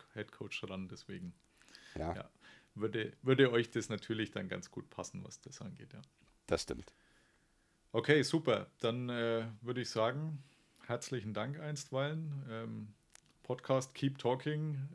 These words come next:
Speaker 1: unter dem Dach der Footballerei. Also, äh,
Speaker 2: Mhm.
Speaker 1: auch im, im großen Portfolio, äh, der Footballerei seid ihr unterwegs.
Speaker 2: Genau.
Speaker 1: Und, ähm, gerne mal reinhören. Und ansonsten natürlich, äh,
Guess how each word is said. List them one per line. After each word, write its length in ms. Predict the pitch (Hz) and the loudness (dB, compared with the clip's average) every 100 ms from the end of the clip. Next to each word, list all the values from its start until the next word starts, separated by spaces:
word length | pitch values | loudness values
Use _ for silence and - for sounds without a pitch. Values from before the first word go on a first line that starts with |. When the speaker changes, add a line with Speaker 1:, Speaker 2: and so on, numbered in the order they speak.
| - - | -12 -6
Speaker 1:
unter 240 | 135 127 | -2 0
dem 180 | 120 117 | 0 0
Dach 200 | 117 - | 0 0
der 120 | 117 | -4
Footballerei. 760 | - 131 113 107 98 104 131 135 | -2 0 0 0 0 0 0 -2
Also, 400 | 123 110 113 107 - - - - _ | -4 -6 -8 -10 -18 -20 -20 -20 _
äh, 120 | - | -6
Speaker 2:
Mhm. 240 | 110 90 123 - | -2 -2 -4 -8
Speaker 1:
auch 220 | 135 117 - | -4 -4 -6
im, 280 | 127 113 107 - | -8 -8 -10 -4
im 140 | 123 | -2
großen 340 | 110 123 143 139 | 4 6 6 4
Portfolio, 800 | 131 110 - 127 135 135 127 | 2 0 0 2 4 4 2
äh, 320 | 127 120 117 117 | 0 -4 -4 -2
der 160 | 117 | -6
Footballerei 760 | 113 127 - 117 107 98 113 139 | -6 -8 -6 -4 -2 -2 -4 -6
seid 240 | 127 - 113 | -8 -10 -8
ihr 100 | 117 | -8
unterwegs. 640 | 127 127 110 127 - - _ - - _ | -8 -8 -8 -10 -12 -18 _ -20 -20 _
Speaker 2:
Genau. 240 | - 87 80 | 2 4 4
Speaker 1:
Und, 460 | 52 107 107 - - | 0 -8 -12 -18 -16
ähm, 380 | - - 104 104 _ _ _ _ | -12 -10 -10 -12 _ _ _ _
gerne 260 | 117 120 | -6 -4
mal 220 | 117 107 104 | -4 -4 -2
reinhören. 480 | 107 123 117 127 | -2 -2 -2 -4
Und 120 | 113 117 | -6 -6
ansonsten 440 | 113 110 117 - | -4 -4 -6 -4
natürlich, 600 | 120 107 123 123 127 - | -4 0 -2 0 -4 -6
äh, 300 | 127 107 113 | -8 -6 -6